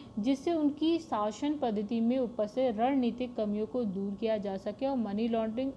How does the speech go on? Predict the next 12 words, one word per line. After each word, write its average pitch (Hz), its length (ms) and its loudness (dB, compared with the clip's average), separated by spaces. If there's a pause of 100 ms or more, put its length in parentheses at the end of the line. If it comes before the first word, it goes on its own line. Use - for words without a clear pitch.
आतंकवाद, 220 600 -2
वित्त 202 300 -4
पोषण 233 360 -2
एवं 190 360 -6 (460)
प्रसार 240 640 0 (160)
आदि 226 280 2
में 277 160 2
सफलतापूर्वक 233 840 -2 (160)
निपट 208 300 -4
सके। 180 320 -10 (240)
ठीक 285 140 -4
है, 208 60 -6